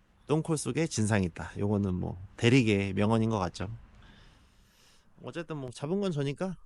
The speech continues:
운행은 잘 마쳤고요. <laughs> 아, 저번에만큼 뭐 한 많이 차이가 났죠. 어, 요것도 거의 한,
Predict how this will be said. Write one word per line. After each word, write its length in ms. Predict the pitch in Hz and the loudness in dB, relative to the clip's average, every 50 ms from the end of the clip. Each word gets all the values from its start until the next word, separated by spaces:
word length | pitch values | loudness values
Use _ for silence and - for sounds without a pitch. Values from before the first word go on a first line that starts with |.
| - - - | -20 -20 -16
운행은 400 | - - - 147 175 185 185 180 | -10 -4 0 2 2 4 2 2
잘 140 | 165 151 143 | 0 -2 -4
마쳤고요. 420 | 110 90 - - 135 - - 156 180 | -4 -4 -4 -6 -8 -6 -6 -6 -6
<laughs> 60 | 151 - - - - - - 185 - - 143 - - - - - - - - - - - - - - - - - - - - - - - - - - - - - - - - - - - - - - - - - _ - | -6 -8 -10 -12 -2 2 2 2 2 0 -4 -4 -6 -12 -14 -16 -18 -18 -16 -16 -16 -16 -16 -16 -14 -14 -12 -12 -12 -12 -14 -14 -16 -18 -20 -20 -20 -20 -20 -20 -20 -20 -20 -20 -20 -20 -20 -20 -20 -20 -20 -20 _ -14
아, 160 | - 113 110 | -10 -8 -8
저번에만큼 1500 | 117 - 151 156 170 180 170 160 160 156 147 139 131 127 127 123 123 123 123 120 117 107 - 104 98 104 113 - - 131 113 | -6 -4 -4 -2 -2 0 0 0 0 0 0 0 0 0 0 0 0 2 2 2 0 0 0 0 0 0 0 0 0 0 0
뭐 260 | 107 101 98 98 95 | 2 2 2 2 2
한 320 | 101 98 98 92 90 87 85 - - - - - - - - - - - - - _ _ _ _ _ _ _ _ _ - _ _ _ _ _ _ _ _ _ _ _ _ _ _ _ _ _ _ _ - | 2 0 0 -2 -6 -8 -12 -16 -20 -20 -20 -20 -20 -20 -20 -20 -20 -20 -20 -20 _ _ _ _ _ _ _ _ _ -20 _ _ _ _ _ _ _ _ _ _ _ _ _ _ _ _ _ _ _ -12
많이 420 | - - 95 98 101 113 117 117 | -8 -6 -4 -2 -2 -2 -2 -2
차이가 640 | 101 - - 151 147 143 143 127 131 131 131 127 123 - | -4 -6 -6 -4 -4 -2 -2 0 0 0 2 0 0 -2
났죠. 580 | - 90 87 - - - 120 117 120 131 143 - | -4 -6 -8 -8 -4 0 0 2 0 0 -4 -8
어, 240 | - 101 92 90 90 92 | -10 -8 -6 -4 -4 -2
요것도 420 | 92 98 101 110 120 - - 113 | -2 -2 0 -2 -2 -2 -4 -6
거의 260 | 107 - 110 107 107 113 | -4 -2 0 0 0 0
한, 480 | 113 110 104 101 95 90 87 85 82 | 0 -2 -2 -2 -4 -4 -6 -8 -12